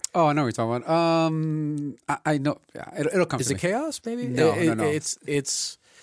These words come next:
Speaker 2: the whole example with the butterfly and it flaps its wings and something
Speaker 1: Right,
Speaker 2: happens
Speaker 1: right,
Speaker 2: in
Speaker 1: right.
Speaker 2: Vietnam or something as a result. But any player in an ecosystem that performs an action,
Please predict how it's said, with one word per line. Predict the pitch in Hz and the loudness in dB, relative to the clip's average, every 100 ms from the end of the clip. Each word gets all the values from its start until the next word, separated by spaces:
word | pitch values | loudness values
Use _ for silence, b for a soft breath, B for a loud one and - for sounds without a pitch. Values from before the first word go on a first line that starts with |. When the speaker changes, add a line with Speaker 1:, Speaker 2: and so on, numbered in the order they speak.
| b | b
Speaker 2:
the | - | 2
whole | 170 214 196 | 6 6 6
example | 160 131 143 135 143 | 2 -2 -2 2 0
with | 120 | 0
the | |
butterfly | 110 120 120 - 120 117 117 | 0 0 0 0 -2 0 -2
and | 110 | -4
it | |
flaps | - 117 113 | -4 -4 -4
its | - - | -8 -6
wings | 110 107 107 | -4 -4 -4
and | 101 98 | -6 -6
something | 120 107 | -6 -4
Speaker 1:
Right, | |
Speaker 2:
happens | 113 117 107 | -4 -2 -4
Speaker 1:
right, | |
Speaker 2:
in | 107 | -4
Speaker 1:
right. | |
Speaker 2:
Vietnam | 107 107 107 110 107 | -4 -4 -4 -4 -4
or | |
something | 95 101 101 104 | -6 -8 -8 -10
as | 98 | -8
a | |
result. | 98 101 104 90 B B B B _ | -10 -8 -10 -12 B B B B _
But | 156 160 _ | 0 0 _
any | 175 233 277 | 0 2 2
player | - 180 160 143 | 2 2 4 2
in | 131 | 2
an | 127 | 0
ecosystem | 131 - 120 - 110 120 110 | 0 -2 -2 -4 -4 -4 -4
that | 113 - | -4 -6
performs | - 123 151 143 117 | -8 -4 -2 -2 -2
an | |
action, | 113 131 143 110 87 | -2 -4 -4 -6 -8